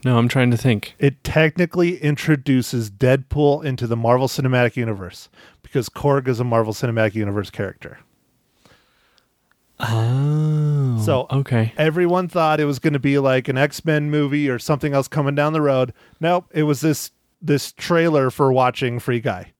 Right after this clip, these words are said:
Speaker 1: Awesome.
Speaker 2: So now you can consider, granted it's, you know, kind of a loophole,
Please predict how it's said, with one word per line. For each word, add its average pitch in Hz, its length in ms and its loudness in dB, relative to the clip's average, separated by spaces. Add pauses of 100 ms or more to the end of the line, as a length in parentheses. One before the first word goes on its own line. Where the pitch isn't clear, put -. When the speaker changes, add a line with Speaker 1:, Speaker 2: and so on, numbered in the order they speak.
(440)
Speaker 1:
Awesome. 113 420 0 (380)
Speaker 2:
So 175 220 2
now 165 360 2
you 156 240 0
can 160 160 -2
consider, 147 840 2 (640)
granted 147 460 0
it's, - 320 -4 (220)
you 165 100 0
know, 107 280 -2 (380)
kind 143 280 -2
of 139 100 2
a 139 40 2
loophole, 117 600 -2